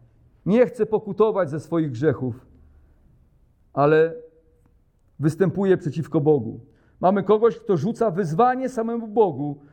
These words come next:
i uważa, że jest skuteczniejszy od Niego. Mamy więc obraz coraz większej degradacji społecznej w sensie moralnym. Ludzkość już nie tylko grzeszy, ale chełpi się grzechem, jest dumna ze swojej nieprawości.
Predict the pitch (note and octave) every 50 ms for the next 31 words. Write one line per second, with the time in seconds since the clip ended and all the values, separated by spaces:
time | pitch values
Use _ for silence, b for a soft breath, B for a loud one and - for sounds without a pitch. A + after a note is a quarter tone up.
0 | b b b b - D3 D3+ C#3+ D3 G#3 G3 F3 G3+ E3+ D#3 F#3+ F#3 D#3+ - -
1 | - - G3+ F#3 G#3 G3 G3+ - F#3+ F3+ F3+ D#3 A#2 - D#3+ D#3+ C#3+ D3 D#3 E3+
2 | E3 C3+ C3 A#2 A2 - - b b b b b b b b - B3+ D#4 E4+ E4+
3 | D4+ D#4 D4+ C#4 - - - D4 C4+ C4+ B3+ B3+ C4 C4 A3 - - B3 A#3+ A#3
4 | D#3+ D3 G#3+ C4 B3+ A#3+ - A#3 B3 F3 A3+ G#3+ F3 A3+ A3+ G3 A#3+ B3 A#3+ A#3
5 | A3+ - - - G3+ G3 G#3 A3 G#3+ G#3+ - D3+ D3 C#3 A#2+ - - F3 E3 -
6 | - F3 E3+ E3 E3+ F3 G3 G3 G3 G3 G3 G3+ G#3 G#3+ A3 A3+ A3+ b b b
7 | b b b b b F3 G#3 B3 B3+ - - - A3+ G#3+ - - A3 - - G#3+
8 | G3+ - A#3+ C4+ C4 C4 B3 F3+ D3 D#3 G#3 G#3+ E3+ - - F#3 G3 G3+ G3+ -
9 | b b b b b b b - E3+ F3+ F#3+ F3 - - A3 B3+ B3+ B3+ B3 B3
10 | B3 - - A#3+ F3+ D3+ F3 A#3 A#3 - G#3+ A#3 B3 B3 A#3+ B3 - b b b
11 | b b b D#3+ E3 D#3 C#3 C#3 D#3 B3 C4 B3+ B3+ C4 C4 A#3+ F#3 B3 - -
12 | - A#3 A#3 A3+ A#3+ A#3 A#3+ A3+ A#3 A3 A3+ A3 G3+ A3 A3 F#3 - - - -
13 | B2+ -